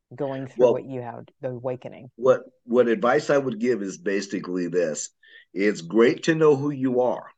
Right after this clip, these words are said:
Speaker 2: It's great to know what your history is. It's great, great to be able to understand why it is that you've suffered the way you've suffered for much of your life.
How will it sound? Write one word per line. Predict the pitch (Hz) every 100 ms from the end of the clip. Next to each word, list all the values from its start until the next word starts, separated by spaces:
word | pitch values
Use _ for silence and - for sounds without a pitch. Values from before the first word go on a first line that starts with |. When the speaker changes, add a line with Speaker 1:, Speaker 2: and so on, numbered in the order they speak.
| _ -
Speaker 2:
It's | 76 -
great | 90 104 110
to | 135
know | 123
what | 113 110
your | 98
history | 123 139 131 110 110
is. | 104 101 101 _ _ _ -
It's | 90 82
great, | 95 113 135 135 - _ -
great | 101 123 123
to | 139
be | 110 117
able | 117 110
to | 107 131 104 104 101 95 _ _ _ _
understand | 117 113 101 - 117 107 92
why | 92 104
it | 104
is | 107 107
that | 104 -
you've | 101 95
suffered | 110 104 92 85
the | 87
way | 95
you've | 90 87
suffered | - 101 101 87 80 -
for | 85 82 80
much | 92 98 -
of | 85
your | 78 78
life. | 95 113 80 -